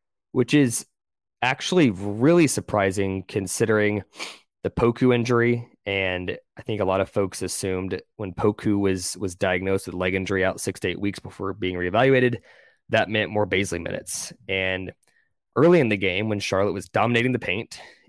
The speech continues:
and when Charlotte was getting more rebounds in the Thunder and the lack of size, the lack of front court depth and strength was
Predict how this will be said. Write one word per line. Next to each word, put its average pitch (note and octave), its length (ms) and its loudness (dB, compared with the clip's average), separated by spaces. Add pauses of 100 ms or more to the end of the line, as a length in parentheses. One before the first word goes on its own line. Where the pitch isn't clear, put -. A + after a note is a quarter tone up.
(120)
and F#2 340 -2
when F2+ 140 -8
Charlotte F#2+ 420 -4
was F#2+ 380 -4 (340)
getting G#2+ 240 2
more B2+ 140 6
rebounds A2 340 2
in G#2 60 -2
the G2 60 -2
Thunder F#2 420 0
and F#2 160 -8
the F2+ 40 -6
lack F#2+ 300 -2
of F#2+ 100 -8
size, F#2 460 2
the F#2 100 -4
lack F#2 220 0
of F2+ 100 -8
front G2 280 -6
court G#2 260 -2 (240)
depth G#2+ 300 -2
and E2+ 120 -10
strength A#2 440 -2
was F#2 280 -2